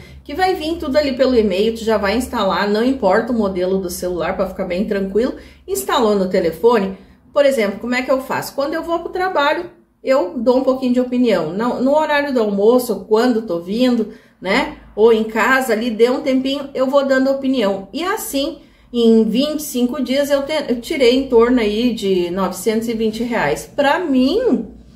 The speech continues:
eu achei que eu ia ter que ficar doze horas por dia pra tirar alguma coisa. Pra mim foi ótimo. Então, ao longo ali de trinta dias deu mais, né? Eu nem me lembro quanto é que eu saquei. Então, assim, ó, realmente funciona, vale a pena,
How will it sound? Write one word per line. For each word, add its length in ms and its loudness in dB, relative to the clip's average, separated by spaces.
eu 220 4
achei 320 -2
que 60 -8
eu 40 -6
ia 100 -2
ter 100 -10
que 80 -16
ficar 200 -6
doze 420 2
horas 260 0
por 180 -4
dia 200 -2
pra 140 -6
tirar 240 -4
alguma 360 0
coisa. 360 -2
Pra 200 -6
mim 200 -2
foi 340 -2
ótimo. 580 0
Então, 120 -6
ao 80 2
longo 200 2
ali 160 2
de 160 -6
trinta 400 -4
dias 240 2
deu 180 2
mais, 400 0
né? 220 -6
Eu 40 -4
nem 160 -4
me 60 -2
lembro 240 -2
quanto 180 -6
é 60 -4
que 80 -8
eu 40 -6
saquei. 500 -6
Então, 160 0
assim, 180 2
ó, 60 4
realmente 800 0
funciona, 760 -4
vale 200 0
a 40 -2
pena, 300 -2